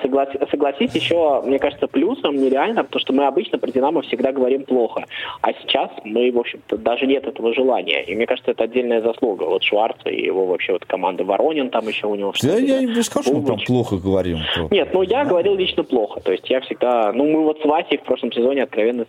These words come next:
Speaker 1: над "Динамо" смеялись. Мне кажется, в этом году это немножко другая история. Э, футбольный клуб "Химки", Игорь Черевченко, как тебе?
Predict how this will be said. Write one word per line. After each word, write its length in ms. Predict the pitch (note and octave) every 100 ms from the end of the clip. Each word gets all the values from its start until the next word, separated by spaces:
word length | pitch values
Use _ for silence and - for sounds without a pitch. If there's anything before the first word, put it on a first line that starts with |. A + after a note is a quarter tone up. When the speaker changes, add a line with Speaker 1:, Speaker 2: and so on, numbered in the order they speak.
| -
Speaker 1:
над 160 | G#2
"Динамо" 300 | G#2+ A2 A2 A2+
смеялись. 140 | A#2+ G#2+ F2 C2+ -
Мне 100 | -
кажется, 260 | - E3+ A#2+
в 40 |
этом 180 | B2+ B2
году 220 | F#2+ G#2+
это 560 | A2+ - E2+ F#2+ F2+ E2+
немножко 320 | F#2+ G#2 - -
другая 320 | - - C#2+
история. 320 | D2+ - - - - - - - - - - -
Э, 300 | C#3+ C#3+ C#3+ C#3
футбольный 320 | F3+ C4+ B3
клуб 240 | - A3+
"Химки", 440 | - - G#3+ F3+ A2
Игорь 320 | B2+ F3 E3+
Черевченко, 640 | - D#3 E3 - - -
как 260 | - C3 -
тебе? 220 | - -